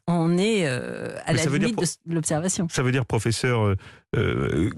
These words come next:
Speaker 2: qu'une fois les six mois passés, il va falloir recommencer ?
Speaker 1: Non, non, non, non, ça ne veut pas dire ça du tout. Ça veut dire que,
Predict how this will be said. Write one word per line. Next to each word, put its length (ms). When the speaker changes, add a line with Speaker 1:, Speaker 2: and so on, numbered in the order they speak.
Speaker 2:
qu'une 180
fois 260
les 80
six 160
mois 180
passés, 500
il 80
va 60
falloir 240
recommencer ? 600
Speaker 1:
Non, 180
non, 180
non, 140
non, 120
ça 120
ne 80
veut 120
pas 120
dire 200
ça 180
du 160
tout. 240
Ça 180
veut 120
dire 280
que, 220